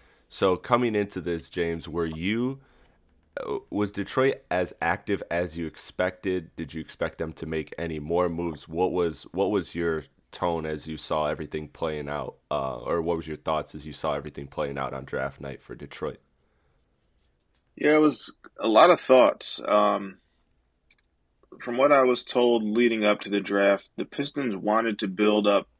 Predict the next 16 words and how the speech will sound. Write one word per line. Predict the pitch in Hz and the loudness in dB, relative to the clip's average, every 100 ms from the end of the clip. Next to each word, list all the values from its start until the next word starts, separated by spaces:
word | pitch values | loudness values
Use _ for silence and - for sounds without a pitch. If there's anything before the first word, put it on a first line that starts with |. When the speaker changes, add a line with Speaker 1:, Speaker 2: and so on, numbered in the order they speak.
| _ _ | _ _
Speaker 2:
their | 110 104 | 0 2
youth. | 101 107 110 107 - | 4 4 4 2 0
They | 98 | 0
wanted | 98 104 107 104 | 2 2 2 2
to | 104 | 2
get | 107 - | 2 2
younger, | 101 101 101 107 | 0 -2 0 0
but | 101 101 | 0 0
they | 113 | 4
also | 135 135 120 | 4 2 -2
wanted | 113 110 | 0 2
to | |
be | 104 107 | 0 -2
competitive, | 95 - 107 98 85 - | -4 4 4 4 -2 -6
and | 98 | -6
that, | 101 | -4